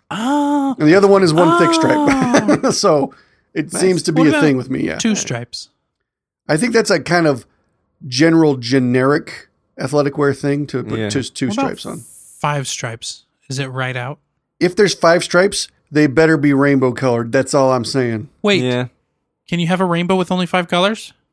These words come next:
Speaker 2: I think you can have enough of a rainbow, sure.
Speaker 3: Yeah.
Speaker 1: 'Cause how many colors are in the rainbow?
Speaker 2: You get
Speaker 3: There should
Speaker 2: Roy
Speaker 3: be
Speaker 2: G-,
Speaker 3: six.
Speaker 2: you can't get the full Roy G
Speaker 3: Well
Speaker 2: Biv, I don't think, but you can get red,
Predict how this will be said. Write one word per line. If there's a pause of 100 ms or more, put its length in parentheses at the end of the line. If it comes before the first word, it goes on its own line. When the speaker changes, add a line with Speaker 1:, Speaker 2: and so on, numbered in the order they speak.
(920)
Speaker 2:
I
think
you
can
have
enough
of
a
rainbow,
sure.
Speaker 3:
Yeah. (720)
Speaker 1:
'Cause
how
many
colors
are
in
the
rainbow? (360)
Speaker 2:
You
get (280)
Speaker 3:
There
should
Speaker 2:
Roy
Speaker 3:
be
Speaker 2:
G-,
Speaker 3:
six.
Speaker 2:
you
can't
get
the
full
Roy
G
Speaker 3:
Well
Speaker 2:
Biv,
I
don't
think,
but
you
can
get
red,